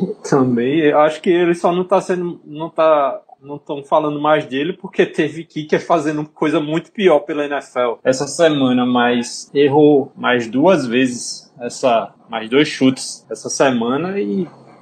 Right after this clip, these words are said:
contrato novo, mas a cadeira de kicker na N F L esquenta mais rápido, né? Não é,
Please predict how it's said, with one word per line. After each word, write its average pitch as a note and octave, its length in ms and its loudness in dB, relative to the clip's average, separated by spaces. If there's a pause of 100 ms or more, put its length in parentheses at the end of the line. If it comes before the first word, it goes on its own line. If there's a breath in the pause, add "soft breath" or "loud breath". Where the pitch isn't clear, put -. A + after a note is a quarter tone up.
(140)
contrato D3+ 600 0
novo, D#3 440 0
mas F#3+ 500 0 (320)
a C3+ 100 0
cadeira D#3 540 0
de D#3+ 160 -10
kicker D#3 480 -2
na D3 200 0
N G#3 120 2
F G3+ 260 0
L E3 200 4
esquenta G3 360 -2
mais A3+ 180 -4
rápido, C3 520 -2
né? A#2+ 200 -18
Não B2 220 -10
é, C3 500 0